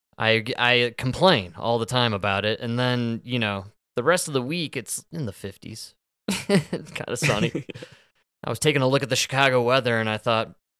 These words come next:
Speaker 1: "I really got nothing to complain about ever." It, it's just overcast and, uh, below thirty, essentially, the entire three months of winter.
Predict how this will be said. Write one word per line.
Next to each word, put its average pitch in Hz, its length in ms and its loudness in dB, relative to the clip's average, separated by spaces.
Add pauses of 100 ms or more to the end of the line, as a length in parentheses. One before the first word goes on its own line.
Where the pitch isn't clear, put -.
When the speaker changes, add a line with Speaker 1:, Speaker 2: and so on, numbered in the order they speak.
(300)
Speaker 1:
"I - 60 -10
really 139 220 -4
got 160 120 -4
nothing 123 320 -2
to 113 60 -4
complain 117 340 -2
about 101 340 -2
ever." 107 400 0
It, 139 280 -2
it's 143 300 -10
just - 280 -6
overcast 196 920 -2
and, 135 520 0
uh, 113 400 2 (240)
below 147 320 2
thirty, 117 480 0 (120)
essentially, 98 520 -6
the 104 140 -8
entire 107 500 0 (580)
three 143 200 2
months 120 260 0
of 95 80 -10
winter. 90 300 -8